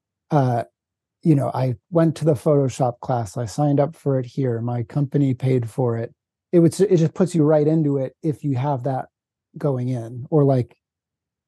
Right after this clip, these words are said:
the, there was another one, the first, like, poem, or I guess series in the book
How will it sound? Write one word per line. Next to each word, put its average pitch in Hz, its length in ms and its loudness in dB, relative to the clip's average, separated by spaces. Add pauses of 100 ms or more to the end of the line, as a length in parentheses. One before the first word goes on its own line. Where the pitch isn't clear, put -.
(240)
the, 147 340 2
there 151 220 2
was 135 140 0
another 143 400 2
one, 135 360 -4
the 147 120 -2
first, - 560 -2 (1200)
like, 143 200 -6 (120)
poem, 147 460 -8
or 156 80 -2
I 139 60 2
guess 135 160 -2
series 131 520 -2
in 139 80 -4
the 131 80 -2
book 127 420 -6